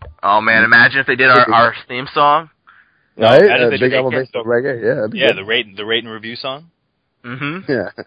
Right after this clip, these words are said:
Speaker 2: Rate and review us.
Speaker 3: Hey, man.
Speaker 2: Uh.
Speaker 3: You got to rate and review. <laughs> Is that a thing? Is that an accent?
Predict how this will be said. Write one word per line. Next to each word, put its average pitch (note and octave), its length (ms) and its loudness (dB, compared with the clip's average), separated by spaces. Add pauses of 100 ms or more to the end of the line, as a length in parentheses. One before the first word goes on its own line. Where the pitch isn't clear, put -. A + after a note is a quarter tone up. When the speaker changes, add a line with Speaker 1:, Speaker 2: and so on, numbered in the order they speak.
(340)
Speaker 2:
Rate D#3+ 360 4
and D3+ 140 0
review D#3 580 2
us. G#3+ 680 6 (680)
Speaker 3:
Hey, C4 120 -6
man. C3 600 0
Speaker 2:
Uh. G2 140 -8 (160)
Speaker 3:
You - 80 -20
got G3 120 2
to B3 280 -6
rate A3 240 2
and G3 180 -4
review. G3 880 -4 (540)
<laughs> - 680 -18
Is - 60 -20
that G#3+ 140 -2
a G#3+ 40 -4
thing? C#3 260 -14
Is A#2 40 -20
that G2 120 -6
an G2+ 80 -8
accent? B2 340 -8